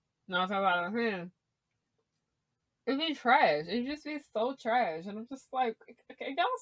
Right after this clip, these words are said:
stop." But like I said, at the end of the day, Disney is a company. And the little people that work for them, the kids,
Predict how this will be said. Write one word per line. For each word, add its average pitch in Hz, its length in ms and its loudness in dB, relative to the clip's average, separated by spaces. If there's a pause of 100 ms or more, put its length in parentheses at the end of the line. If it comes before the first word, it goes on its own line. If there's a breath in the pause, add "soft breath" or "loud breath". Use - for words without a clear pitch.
stop." 170 340 2
But 220 140 2
like 220 180 4
I 202 140 -2
said, 214 160 -4
at - 80 -14
the - 80 -6
end 240 100 -2
of 202 80 -6
the 185 60 -14
day, 170 320 -4 (440 soft breath)
Disney 277 520 -4
is 180 220 -2 (120)
a 170 140 2 (280)
company. 160 520 -10 (440)
And 170 520 0
the 185 100 -2
little 247 260 2
people 226 280 0
that 208 220 4
work 185 280 4
for 233 100 2
them, 254 360 2 (920)
the 165 160 -2
kids, 240 540 2